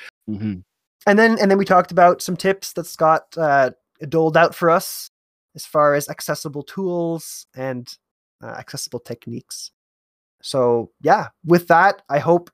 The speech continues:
Speaker 2: that everybody listening enjoyed it. Scott, why don't you say goodbye to the listeners? Why don't you, uh, tell us where we can find you on socials and where they can listen to your podcast and subscribe to your YouTube channel and all that good stuff?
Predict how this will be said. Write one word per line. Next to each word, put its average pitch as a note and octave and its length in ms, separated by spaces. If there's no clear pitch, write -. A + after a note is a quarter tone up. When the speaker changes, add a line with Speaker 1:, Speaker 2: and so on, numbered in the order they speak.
Speaker 2:
that D3 220
everybody D3+ 300
listening C#3+ 340
enjoyed D#3+ 400
it. F3+ 160
Scott, F#3 300
why F3 220
don't F3+ 160
you F3+ 360
say F#3 180
goodbye F3 460
to F3 100
the D#3+ 100
listeners? E3+ 680
Why D3+ 220
don't D#3+ 280
you, D3+ 360
uh, C3 140
tell D#3+ 240
us D#3+ 160
where D#3 80
we D3+ 100
can D3 120
find D#3 360
you C#3+ 240
on C3 140
socials C#3 640
and A#2 220
where C#3+ 200
they C#3 120
can B2 300
listen D3 340
to D3+ 100
your C3+ 120
podcast B2+ 720
and B2 140
subscribe A#2+ 480
to A#2+ 100
your A#2 100
YouTube A2+ 360
channel A2+ 420
and A#2 100
all A2 140
that A2+ 180
good - 140
stuff? - 240